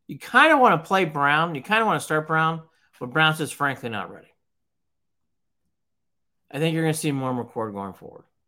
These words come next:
Is the Buckeyes do not have time to make a development play in Devin Brown, and that's somewhat of a concern too, a little bit for me with Devin Brown.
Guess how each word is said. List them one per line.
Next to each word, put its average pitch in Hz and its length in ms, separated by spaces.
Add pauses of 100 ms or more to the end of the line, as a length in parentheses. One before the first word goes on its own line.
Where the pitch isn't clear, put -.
(1600)
Is 139 140
the 131 60
Buckeyes 127 360
do 117 120
not 117 160
have 110 140
time 131 400
to 110 60
make 110 220
a 110 40
development 101 540
play 92 260 (340)
in 131 140
Devin 143 260
Brown, 165 340 (420)
and 165 240
that's 175 400 (260)
somewhat 175 440
of 165 80
a 165 60
concern 170 400
too, 180 200
a 170 40
little 165 240
bit 147 220
for 151 80
me 139 180
with 131 180
Devin 131 220
Brown. 113 320